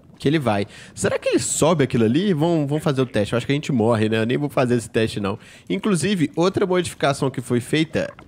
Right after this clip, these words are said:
já tá aqui na nossa frente. Tem a ver com o minério de ouro do Nether, né? Inclusive, será que ele tá, arreda um pouquinho pra frente? Ah, minério de ouro do Nether. Agora tá até com um novo nome. A textura dele foi modificada. E quando você quebra ele também,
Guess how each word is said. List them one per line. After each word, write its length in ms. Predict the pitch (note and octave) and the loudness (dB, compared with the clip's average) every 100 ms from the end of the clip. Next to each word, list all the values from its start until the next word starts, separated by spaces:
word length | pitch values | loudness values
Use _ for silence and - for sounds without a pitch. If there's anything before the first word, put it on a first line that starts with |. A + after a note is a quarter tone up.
| - - - | -20 -20 -6
já 160 | D3+ | -2
tá 140 | D3 D#3+ | 0 0
aqui 160 | D3+ | 0
na 120 | D#3 C#3+ | 0 2
nossa 280 | D3 - | 0 -2
frente. 440 | F#3 - G#2 G2+ A2 | -4 0 0 -2 -4
Tem 200 | - D#3 | 0 0
a 60 | |
ver 180 | C#3+ C#3+ | 2 0
com 160 | D3 D#3+ | 0 -2
o 80 | D#3+ | -2
minério 600 | E3 D#3+ A#2+ B2+ D3+ D3+ - - - | -2 2 4 4 0 -2 -10 -18 -6
de 160 | C#3 | 2
ouro 260 | C3 C3+ D3+ | 4 6 4
do 260 | C#3+ E3 F3 | 2 2 4
Nether, 360 | D3 A#2 A2+ | 4 2 0
né? 60 | A#2+ | -2
Inclusive, 420 | C3+ A#2+ C#3+ D3 | -4 -2 -2 -4
será 220 | - C3 | -2 -2
que 80 | C3+ | 0
ele 100 | C3+ | -2
tá, 200 | C3+ B2 - - | -2 -4 -8 -10
arreda 280 | G2+ A#2 B2 | -4 -2 -2
um 40 | |
pouquinho 220 | A#2 C3 | -4 -2
pra 120 | B2 A2+ | -2 0
frente? 440 | D#3 E3+ - F3+ - - - - - - | -2 0 -2 -2 -6 -20 -20 -20 -20 -6
Ah, 340 | - C#3 D3+ C#3 | -2 2 2 4
minério 380 | B2+ B2+ C#3+ D3 | 4 4 4 4
de 100 | C#3+ | 2
ouro 140 | D3 | 2
do 80 | D3 | 2
Nether. 300 | B2 A2 A2 | 2 2 2
Agora 180 | A#2+ B2 | 0 0
tá 80 | |
até 180 | B2+ - | -2 -2
com 280 | C3+ D#3 D3+ | -2 -2 -2
um 80 | C#3 | 0
novo 260 | C#3 C#3 C#3+ | 2 2 2
nome. 360 | C3 D#3+ G3 - - - - | 0 0 -2 -6 -18 -12 -4
A 100 | D3 | -2
textura 600 | - F#3 - F3 D#3+ E3 | 0 -2 -2 0 2 4
dele 260 | B2 A#2 | 2 2
foi 200 | A2+ - | 2 0
modificada. 840 | A#2 A#2+ B2 - F3+ F#3+ G3+ G3+ E4 | 0 0 -2 -4 0 0 0 -2 -6
E 100 | C#3+ | -8
quando 340 | D#3+ - F#3+ G3+ | -4 -2 -2 -2
você 280 | G3+ - E3+ | -4 -2 -4
quebra 440 | - B2+ B2 A#2+ | 0 0 2 2
ele 180 | A#2+ A#2 | 2 0
também, 420 | D#3+ D3 D#3 | 0 0 0